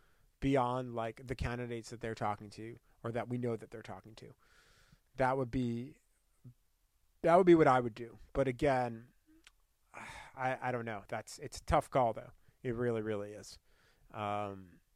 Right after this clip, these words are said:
and not being able to sit down and talk with the, these people, you know, with any length of time, I just, just a guess. So that is it. That is the Michael Rothstein Show.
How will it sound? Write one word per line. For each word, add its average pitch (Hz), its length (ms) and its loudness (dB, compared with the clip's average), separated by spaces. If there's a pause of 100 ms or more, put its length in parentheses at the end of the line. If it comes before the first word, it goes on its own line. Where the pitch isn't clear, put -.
(200)
and 120 120 -4
not 120 220 0
being 120 260 -4
able 113 120 -4
to 113 80 -8
sit - 220 -10
down 113 260 -4
and 110 100 -14
talk 107 240 -6
with - 140 -14
the, 107 120 -12 (200)
these 117 180 -8
people, 113 460 -10 (640)
you 123 100 -4
know, 107 100 -4
with 98 120 -10
any 113 160 -6
length 107 240 -8
of 104 80 -18
time, 101 300 -4
I 95 80 -14 (120)
just, - 200 -16 (280)
just - 180 -8
a 127 40 -8
guess. - 360 -10 (1000)
So 220 500 10 (380)
that 196 160 4
is 226 120 4
it. 196 220 4 (720)
That 180 360 6
is 170 540 2 (500)
the 135 80 -6
Michael 147 280 -2
Rothstein 127 420 -8
Show. - 320 -16